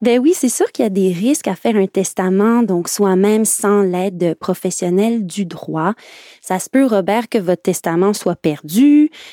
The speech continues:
euh, altéré, abîmé ou même détruit, hein. Donc, le conseil qui est souvent donné, c'est que les personnes devraient garder leur testament dans un lieu sûr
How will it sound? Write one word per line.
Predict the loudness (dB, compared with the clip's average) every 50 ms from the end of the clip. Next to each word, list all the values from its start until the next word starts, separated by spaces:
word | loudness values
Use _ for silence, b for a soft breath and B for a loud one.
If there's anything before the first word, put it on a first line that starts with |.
| B -4
euh, | -4 -2 -2 -4 -4 -4
altéré, | -4 -4 -4 -4 -2 0 0 0 0 2 2 2 2 2
abîmé | 2 0 0 0 0 2 2 2
ou | 2 2
même | 4 4 4 2 2 0
détruit, | 0 -2 -4 -4 -6 -4 0 2 2 4 4 2
hein. | 2 0 -2 -2
Donc, | 0 0 0 0 -4 -8 -8 -4
le | -2 -2 -2
conseil | -2 -2 -2 -2 -2 -2 -2 -2 0 0 0
qui | -2 -4
est | -4
souvent | -4 -4 -4 -4 -2 0 0
donné, | 0 2 2 2 2 0 0 -2
c'est | -4 -6 -8 -4
que | -2 0
les | 0 0 0 -2 -2
personnes | -2 -4 -4 -4 -4 -4 -2 0 0 0 -2 B B B B B B B B 0
devraient | 0 0 0 0 0 -2 -2
garder | 0 -2 -2 -2 -2 -2 -2 -2 -2 -2
leur | -2 -4 -6 -6
testament | -6 -8 -6 -6 -6 -4 -2 0 0 0 0 -2 -4 _ -6
dans | -4 -2 -2 -2 -2 -2
un | -2 -2
lieu | -2 -4 -6 -6
sûr | -8 -8 -6 -4 -2 -2 -2